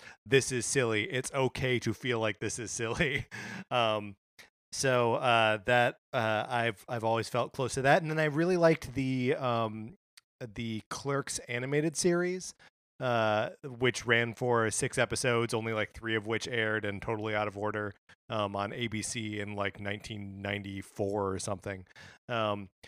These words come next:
but, I mean, I, I largely view Kevin Smith movies as, um, bad, but I like some of them anyway. Uh, I can't really say that I f-, like, a-, a-, anything that's come out of that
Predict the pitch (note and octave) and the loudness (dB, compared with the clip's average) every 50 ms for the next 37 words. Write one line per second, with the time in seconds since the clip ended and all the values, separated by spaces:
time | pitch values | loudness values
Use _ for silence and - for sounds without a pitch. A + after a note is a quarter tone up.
0 | - _ _ - F3+ A3 G#3+ F#3+ F#3+ F#3+ F#3+ F#3+ - - D#3+ E3+ F#3 F3 D3+ D#3 | -20 _ _ 6 6 6 6 4 6 6 6 4 4 4 4 4 4 4 4 2
1 | E3 F#3 G3+ G3+ F#3+ F#3 F#3+ F#3+ E3+ C#3+ A2+ A#2+ A#2+ B2+ C3 C3+ C3 B2 - - | 4 4 4 2 0 -2 -2 0 0 -2 -2 -4 -2 0 0 0 0 -2 -2 -2
2 | C3+ A#2+ A#2 A#2 G#2+ - - B2 A2 - A#2+ A#2 A2+ A2 A#2 A2+ G#2+ - - - | -2 -2 -2 -4 -8 -6 -6 -6 -6 -4 -6 -6 -6 -4 -4 -4 -4 -4 -6 -6
3 | B2 A2+ A2+ A2 A2 G#2+ G2+ - - B2 A#2 A2+ G#2+ G#2+ A2 A2 - - _ - | -4 -2 -2 -2 -2 -2 -4 -6 -6 -4 -2 -2 -2 -4 -6 -10 -16 -18 _ -20
4 | A2 G#2+ _ _ - B2 A#2 A2+ A#2 A#2 A#2 A#2 G#2 - A#2+ A2+ A2 A2 G#2+ G#2+ | -20 -20 _ _ 2 4 4 4 4 4 2 2 2 0 2 2 2 2 0 -2
5 | G#2 G#2 G#2+ G#2+ G#2+ - _ - - - - A#2+ A2+ A2+ G#2+ A2+ A2 G#2+ G#2+ A2 | -4 -2 -2 -2 -2 -4 _ -12 -10 -8 -6 -6 -6 -6 -6 -6 -6 -4 -4 -4
6 | A#2 B2 B2+ B2+ C3 C#3 D3+ D3 - _ _ _ - - - _ _ - A#2+ A#2 | -4 -2 0 0 0 0 0 -2 -6 _ _ _ -20 -20 -20 _ _ -8 -6 -4
7 | A2+ A2+ A2+ - - _ - C3+ C3 - - - - E3+ F3+ F#3+ G#3 - - C3 | -2 -2 -2 -4 -6 _ -6 -6 -6 -6 -6 -4 -2 0 2 2 0 -2 -4 -10
8 | A#2+ B2 C#3 D3+ D#3+ D#3+ D3+ C#3 A#2+ - - C#3 B2+ B2+ B2 B2 B2 A#2 G#2 A#2+ | -8 -4 -2 0 0 0 0 -2 -2 0 0 2 2 2 2 0 0 0 0 0
9 | A2+ A2+ A2+ A2 A2 - - - - - _ _ - B2 A#2 A2+ A2+ A2+ G#2 - | 0 2 2 2 0 -2 -6 -10 -12 -16 _ _ -2 0 0 0 0 -2 -4 -8
10 | - _ _ - G3 D#3 C#3 C3 A#2+ A2 - - - _ _ _ _ _ _ _ | -14 _ _ -18 -12 -4 0 2 2 2 0 -6 -14 _ _ _ _ _ _ _
11 | _ _ - C3+ B2+ G3 D#3 D3+ F3 F3 F3+ F3+ F3+ - - F3+ F3 D#3+ D3+ - | _ _ 0 0 0 2 0 2 4 4 6 6 4 4 4 2 2 2 0 0
12 | - D3+ C#3+ B2 A#2 A2+ A2+ B2+ - C3 A#2+ A2+ A2 G2 G2+ G#2 A2+ G#2+ G#2 A2 | 0 0 0 2 2 2 2 2 2 2 2 2 0 0 -2 -2 0 2 2 2
13 | A2 | 0